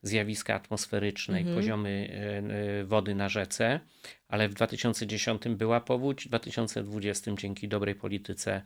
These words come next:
Speaker 1: e, po-, Polskich Wód Dolnośląskich na zbiornikach i uruchomienia nowych inwestycji przeciwpoziowo-, powodziowych nic się nie zdarzyło. Więc w tym aspekcie jest bezpiecznie.
Speaker 2: Mhm.
Speaker 1: Na
Speaker 2: Jeżeli
Speaker 1: pewno
Speaker 2: chodzi
Speaker 1: pani
Speaker 2: o
Speaker 1: także
Speaker 2: bezpieczeństwo
Speaker 1: pyta
Speaker 2: ryb?
Speaker 1: o ryb.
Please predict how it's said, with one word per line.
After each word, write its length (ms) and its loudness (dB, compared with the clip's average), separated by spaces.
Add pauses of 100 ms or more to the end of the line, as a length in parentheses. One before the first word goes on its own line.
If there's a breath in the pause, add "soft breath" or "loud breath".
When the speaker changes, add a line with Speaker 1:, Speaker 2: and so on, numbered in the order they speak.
(420 loud breath)
Speaker 1:
e, 280 2 (320)
po-, 160 0
Polskich 440 -2
Wód 200 -2
Dolnośląskich 760 0
na 100 2
zbiornikach 760 0
i 80 -4
uruchomienia 720 0 (360 loud breath)
nowych 280 0
inwestycji 560 -4
przeciwpoziowo-, 880 -2 (120)
powodziowych 540 0
nic 160 4
się 120 -2
nie 100 2
zdarzyło. 420 -2 (380 soft breath)
Więc 200 2
w 20 -6
tym 140 8
aspekcie 460 4
jest 120 4
bezpiecznie. 500 2 (200)
Speaker 2:
Mhm. 260 4
Speaker 1:
Na 80 6
Speaker 2:
Jeżeli 200 2
Speaker 1:
pewno 280 10
Speaker 2:
chodzi 60 2
Speaker 1:
pani 200 10
Speaker 2:
o 60 12
Speaker 1:
także 240 10
Speaker 2:
bezpieczeństwo 320 10
Speaker 1:
pyta 140 12
Speaker 2:
ryb? 80 12
Speaker 1:
o 320 10
ryb. 360 8